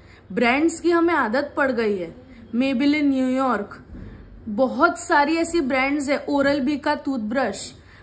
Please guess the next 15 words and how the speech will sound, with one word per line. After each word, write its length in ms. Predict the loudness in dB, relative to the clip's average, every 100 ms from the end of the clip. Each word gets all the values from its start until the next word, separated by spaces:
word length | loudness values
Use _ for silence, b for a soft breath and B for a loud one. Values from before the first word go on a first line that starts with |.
| -2
हर 240 | 2 2 0 -8 -12
चीज़ 340 | 0 2 4 0
से 240 | -4 -2
हम 280 | 0 0 -2
चारों 420 | -2 0 0 -2
तरफ 320 | -4 -6 -4 -4
Israeli 440 | -6 -6 -4 -6
प्रोडक्ट 380 | -4 -4 -4 -8
से 160 | -8
घिरे 300 | -6 -4 -2
हुए 300 | -2 -2 -2
हैं 180 | -2 -4 -8 B B
और 140 | -4 0
यही 400 | 0 4 4 4
पैसे 540 | 2 -2 0 -4 -6